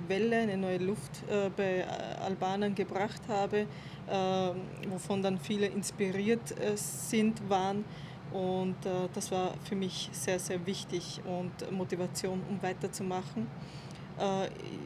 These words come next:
ich werde auch inspiriert von verschiedenen Sprachen, verschiedenen Liedern, Musik, äh, Kunstwerke, alles. Und, ähm, zum Beispiel Alia, die Sängerin, war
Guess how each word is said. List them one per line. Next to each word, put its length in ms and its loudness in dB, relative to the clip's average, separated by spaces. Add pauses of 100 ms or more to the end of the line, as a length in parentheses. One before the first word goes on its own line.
(140)
ich 180 -4
werde 200 6
auch 140 2
inspiriert 600 2
von 140 -6
verschiedenen 600 0
Sprachen, 720 -2
verschiedenen 600 -4 (1080)
Liedern, 560 0 (180)
Musik, 340 -2 (840)
äh, 460 2 (240)
Kunstwerke, 1300 0
alles. 520 2
Und, 340 0 (100)
ähm, 360 2 (180)
zum 140 -2
Beispiel 420 2
Alia, 500 4 (360)
die 80 -2
Sängerin, 640 2 (520)
war 360 6